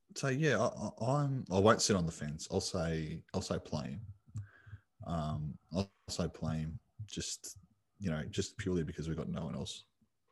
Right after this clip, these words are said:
there, and we won't have a forward line if he doesn't play.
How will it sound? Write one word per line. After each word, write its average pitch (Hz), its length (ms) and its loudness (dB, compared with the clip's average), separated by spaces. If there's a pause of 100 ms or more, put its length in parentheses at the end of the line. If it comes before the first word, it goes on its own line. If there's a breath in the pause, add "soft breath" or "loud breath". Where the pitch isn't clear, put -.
(160)
there, 80 380 0
and 82 140 -2
we 80 100 0
won't 82 260 0
have 78 140 -2
a - 20 -4
forward - 320 -4
line 69 200 -4
if - 80 -10
he - 60 -6
doesn't 95 220 -4
play. - 160 -8